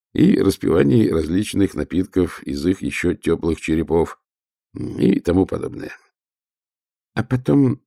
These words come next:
э, они на нас нападут?» — сказал Ахапис Сималь.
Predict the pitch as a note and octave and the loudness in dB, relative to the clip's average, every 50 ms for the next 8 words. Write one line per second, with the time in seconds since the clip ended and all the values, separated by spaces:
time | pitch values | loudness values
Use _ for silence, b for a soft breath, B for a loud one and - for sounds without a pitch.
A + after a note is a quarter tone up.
0 | _ _ - A#2+ B2 B2 A#2 A#2 A2+ A2 A2 A2 A2 A2 A2 A#2 G#2+ F#2+ - _ | _ _ -2 0 2 2 2 4 4 4 4 4 4 2 2 0 -2 -4 -10 _
1 | _ _ _ _ _ _ _ _ - B2 C3+ C3+ C3+ C#3 C#3 C3 C3+ C3+ C3+ C#3+ | _ _ _ _ _ _ _ _ -4 -2 -2 0 0 0 2 2 2 2 2 0
2 | C#3+ C3 - - - - A2+ B2 C3 B2+ - C#3+ D3+ E3 G#3+ B3+ - _ - - | 0 -2 -4 -6 -6 -2 0 0 0 0 0 -2 0 0 0 -2 -2 _ -12 -20
3 | _ _ _ _ _ _ - - - D#2 D2 D2+ D#2+ D#2 - - D2+ - - D2 | _ _ _ _ _ _ -12 -6 -4 -4 -2 0 -2 -2 -2 -4 -6 -6 -6 -8
4 | D2 - C#2 - - - D#2 D2 C2 A#1+ - | -8 -8 -8 -8 -6 -6 -6 -6 -6 -8 -10